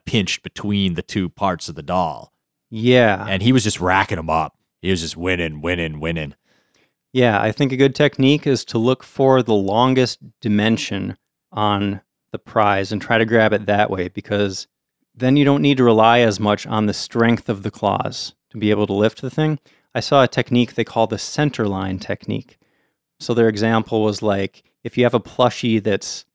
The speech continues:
Speaker 2: kinda skinny side to side, but it's tall or long,
Speaker 1: Mm-hmm.
Speaker 2: you wanna get the claws around the long dimension so that they don't need to squeeze as hard to actually pick it up.
Speaker 1: Yeah, that makes sense. I also saw the one-third rule,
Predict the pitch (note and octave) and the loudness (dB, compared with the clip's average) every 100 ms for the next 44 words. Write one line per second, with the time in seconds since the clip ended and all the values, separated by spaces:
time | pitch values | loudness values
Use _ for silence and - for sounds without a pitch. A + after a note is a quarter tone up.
0 | - C3+ A#2 G#2+ - - - F3+ D#3 B2+ | -6 -2 0 -2 -8 -14 -6 0 2 2
1 | B2+ C#3 B2 A2+ - B2+ A#2+ G#2+ G2+ G#2+ | 0 0 0 -2 0 2 4 2 -2 -4
2 | G2+ - - _ - A2+ G#2+ A#2 C#3 - | -2 -4 -12 _ -6 0 2 2 0 -4
3 | A#2 G2+ G2+ A2 C3 E3+ F3+ - _ _ | -6 -4 -2 2 2 2 -2 -6 _ _
4 | G#2 A2+ A2+ _ - A#2 C#3+ C#3 C#3+ - | -6 -6 -8 _ -4 0 2 2 0 -4
5 | - B2+ C3 B2+ A2+ G#2+ A#2 C3 B2+ - | 0 4 4 4 2 2 4 4 0 0
6 | G#2+ G2+ A#2 C#3 D#3 D#3+ B2 G#2+ F#2+ G2 | -2 0 2 2 2 0 -2 -2 -2 -4
7 | - G#2 G2 G2 _ _ - - A2 G#2+ | -6 -8 -8 -10 _ _ -10 -2 0 0
8 | A#2 A#2 B2 B2 B2+ A2+ G#2 - - C3+ | 2 2 4 2 0 -2 -4 -8 -2 2
9 | C#3+ A2 G2 - G#2 G2+ G2 G2+ _ _ | 2 0 -4 -4 0 0 0 -6 _ _
10 | - A2+ - - G2 - - F#2+ F#2+ - | -8 -6 -6 -8 -8 -10 -6 -6 -6 -12
11 | _ _ A2 B2 B2+ A#2 - F2+ E2+ - | _ _ 0 2 2 0 -2 -6 -8 -10
12 | - _ _ _ _ _ _ _ _ _ | -16 _ _ _ _ _ _ _ _ _
13 | G#2+ - A2 A#2+ A2 F#2+ E2+ G2 G#2+ G2 | -4 -2 -2 2 2 0 0 0 0 -2
14 | - - G#2 G#2 E2 D#2+ D#2 D2+ D2 D#2+ | -10 -2 2 2 -2 -8 -6 -6 -8 -12